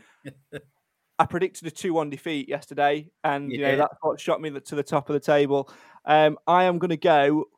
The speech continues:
Speaker 1: for Tuesday night's game. I am gonna go for a win, and I think we're gonna win, uh, four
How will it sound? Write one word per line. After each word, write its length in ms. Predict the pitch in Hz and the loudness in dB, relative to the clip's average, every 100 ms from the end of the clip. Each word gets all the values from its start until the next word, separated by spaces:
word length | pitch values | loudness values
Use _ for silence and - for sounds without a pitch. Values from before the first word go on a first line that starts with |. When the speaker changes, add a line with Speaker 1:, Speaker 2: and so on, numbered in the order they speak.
| _ _ | _ _
Speaker 1:
for 680 | 160 156 151 147 143 139 - _ _ _ _ _ | -2 0 2 2 0 -2 -8 _ _ _ _ _
Tuesday 300 | - 160 151 | -10 -4 -2
night's 260 | 147 147 - | -2 -4 -4
game. 420 | 156 143 143 135 _ _ _ _ _ _ _ _ _ _ - | -2 0 -2 -6 _ _ _ _ _ _ _ _ _ _ -6
I 140 | 156 | -4
am 80 | 165 | -4
gonna 180 | 175 170 | -4 -4
go 380 | 170 151 147 - _ | 0 0 0 -8 _
for 680 | - - 185 151 127 131 - | -20 -12 -6 -4 -4 -6 -2
a 200 | 147 143 | -2 -2
win, 580 | 143 143 147 165 226 220 - | -6 2 4 4 -2 -8 -8
and 120 | 147 | -8
I 60 | 143 | -8
think 220 | 160 147 | -10 -10
we're 80 | 147 | -8
gonna 200 | 147 139 | -8 -8
win, 960 | 135 147 147 139 139 139 135 135 131 - _ | -6 -4 -2 -2 -4 -6 -6 -8 -10 -14 _
uh, 1300 | 123 107 95 90 85 80 78 - - - - - - - - _ _ _ _ - - - _ _ _ _ _ _ _ _ _ _ _ _ _ | -10 -8 -10 -12 -12 -14 -14 -14 -14 -16 -16 -16 -16 -18 -20 _ _ _ _ -20 -20 -20 _ _ _ _ _ _ _ _ _ _ _ _ _
four 560 | 196 190 190 185 185 | 4 6 6 4 2